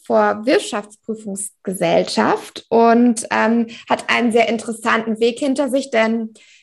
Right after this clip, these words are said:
sie wusste jetzt nicht, als sie noch jung war, dass sie unbedingt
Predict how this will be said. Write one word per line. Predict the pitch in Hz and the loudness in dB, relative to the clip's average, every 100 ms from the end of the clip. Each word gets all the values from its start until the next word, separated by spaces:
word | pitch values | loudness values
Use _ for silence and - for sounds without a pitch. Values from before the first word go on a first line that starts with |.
| _ | _
sie | - 214 | -6 2
wusste | 277 269 262 | 2 2 0
jetzt | 240 - 269 | 0 0 0
nicht, | 294 311 | 0 2
als | 226 233 - | 2 0 0
sie | 247 247 247 247 - _ _ - | 2 2 2 -2 -10 _ _ -6
noch | 220 214 | -6 -4
jung | - 254 285 302 | 0 2 2 2
war, | 233 226 262 294 | 2 4 2 2
dass | 254 - | 0 -4
sie | - | -4
unbedingt | 254 254 226 254 | 0 0 0 -2